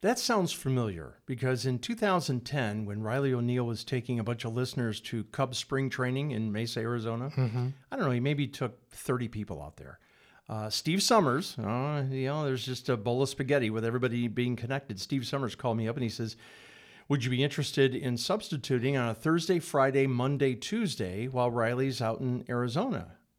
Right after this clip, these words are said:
Speaker 1: And I said, "Sure," 'cause it just seemed like it was so much fun. Well, again, I had a board op, which I was not used to <laughs> at all, 'cause you're used to pulling carts and doing everything on
Speaker 2: Mm-hmm.
Speaker 1: your own.
Speaker 2: Yep.
Speaker 1: That's just the way it was.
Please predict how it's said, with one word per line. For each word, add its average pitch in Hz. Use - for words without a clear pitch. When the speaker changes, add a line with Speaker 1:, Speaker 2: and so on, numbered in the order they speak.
Speaker 1:
And 135
I 147
said, 120
"Sure," 143
'cause 101
it 110
just 107
seemed 120
like 107
it 110
was 113
so 117
much 98
fun. 214
Well, 131
again, 135
I 110
had 113
a 107
board 123
op, 98
which 117
I 107
was 104
not 113
used 107
to 98
<laughs> -
at 123
all, 113
'cause 135
you're 214
used 170
to 131
pulling 143
carts 147
and 110
doing 131
everything 139
on 135
Speaker 2:
Mm-hmm. 139
Speaker 1:
your 127
own. 233
Speaker 2:
Yep. 160
Speaker 1:
That's 117
just -
the 117
way 107
it 90
was. 233